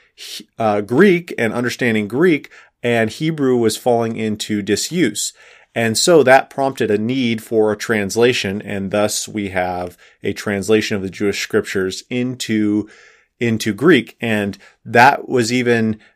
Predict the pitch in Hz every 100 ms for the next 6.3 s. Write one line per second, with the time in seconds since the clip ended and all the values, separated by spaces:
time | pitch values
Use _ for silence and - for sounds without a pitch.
0 | - 107 104 120 127 196 151 156 - 123
1 | 113 - 143 156 143 123 135 160 - -
2 | 117 - 135 123 120 110 107 123 151 113
3 | 123 117 113 117 - 104 101 110 120 -
4 | 113 107 107 - 117 113 110 107 104 107
5 | 107 107 110 - 101 104 107 104 107 180
6 | 196 120 -